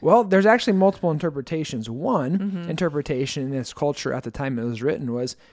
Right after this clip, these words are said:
Speaker 1: maybe your neighbor needs to have coals to start their own fire. With that, they'll stay warm. With that, they will cook their own food. The one that I adhere to more is the second one, and that is it will be a burning conviction will be placed on your enemy.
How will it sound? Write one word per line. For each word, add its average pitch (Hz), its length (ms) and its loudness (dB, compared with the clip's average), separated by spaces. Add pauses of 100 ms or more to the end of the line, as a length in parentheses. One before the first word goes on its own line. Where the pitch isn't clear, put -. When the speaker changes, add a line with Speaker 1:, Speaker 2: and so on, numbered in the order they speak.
Speaker 1:
maybe 170 320 0
your 214 160 4
neighbor 143 540 -2
needs 143 320 -4
to 156 100 -2
have 190 460 0
coals 127 560 0
to 175 100 0
start 104 380 -6
their 107 160 -6
own 107 200 -8
fire. 131 560 -10 (300)
With 143 160 -2
that, 135 220 -2
they'll 113 180 -4
stay 104 260 -8
warm. 170 440 0
With 117 160 -4
that, 117 260 -8
they 123 80 -8
will 113 120 -6
cook - 220 -10
their 110 140 -6
own 104 160 -8
food. 165 440 -2 (440)
The 143 160 -2
one 208 320 2
that 185 420 0
I 175 680 -2 (200)
adhere 147 280 -4
to 147 160 -4
more 151 180 -2
is 143 80 -2
the 120 80 -6
second 143 420 -4
one, 180 160 0
and 165 120 -2
that 175 140 0
is 160 220 2 (440)
it - 60 0
will 175 100 4
be 175 120 6
a 151 60 4
burning 185 580 2
conviction 131 840 -4
will 139 120 -4
be 139 120 -2
placed 143 440 -4
on 123 180 -6
your 117 160 -6
enemy. 98 400 -10